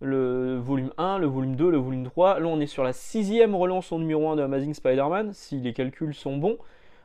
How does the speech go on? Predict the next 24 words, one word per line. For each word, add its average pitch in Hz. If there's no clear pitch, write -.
Euh, 127
ça -
arrive 214
tellement 262
souvent 254
que -
maintenant, 196
Marvel 202
ne 202
compte 190
même 190
plus 233
en 202
volume. 143
Non, 127
alors, -
officiellement, 185
euh, 143
officieusement, 240
on 226
compte 196
toujours 131
en 123
volume. 165